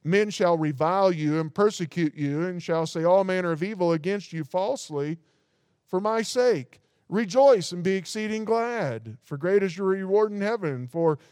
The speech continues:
so persecuted they the prophets which were before you."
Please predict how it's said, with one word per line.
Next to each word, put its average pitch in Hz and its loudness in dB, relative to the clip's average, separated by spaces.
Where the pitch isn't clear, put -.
so 180 2
persecuted 190 -2
they 208 2
the 196 0
prophets 214 -4
which 156 -8
were 165 -2
before 175 -4
you." 107 -8